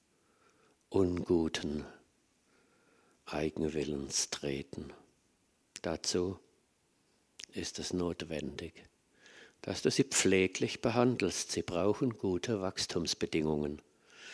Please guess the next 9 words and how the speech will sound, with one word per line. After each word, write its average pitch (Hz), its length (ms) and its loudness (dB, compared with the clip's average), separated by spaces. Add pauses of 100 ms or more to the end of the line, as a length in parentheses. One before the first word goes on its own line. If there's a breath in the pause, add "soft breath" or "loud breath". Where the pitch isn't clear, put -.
(340 loud breath)
Jesus 135 320 8
spricht 147 400 6
im 120 100 8
Gleichnis 110 560 8
vom 107 240 6
vierfachen 135 760 6
Ackerfeld 113 840 2
davon, 110 640 4 (1160 loud breath)
dass, - 640 4